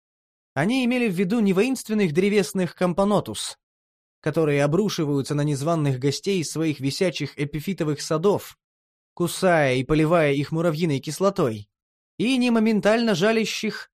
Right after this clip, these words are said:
псевдомирмекс, превращающих кусты в жгучую крапиву,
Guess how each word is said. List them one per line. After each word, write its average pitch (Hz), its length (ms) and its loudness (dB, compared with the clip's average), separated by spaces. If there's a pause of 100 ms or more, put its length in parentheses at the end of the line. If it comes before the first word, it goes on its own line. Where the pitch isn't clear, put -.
(200)
псевдомирмекс, 208 1200 2
превращающих 151 920 0
кусты 190 420 -4
в 139 80 -4
жгучую 156 520 -2
крапиву, 156 640 -4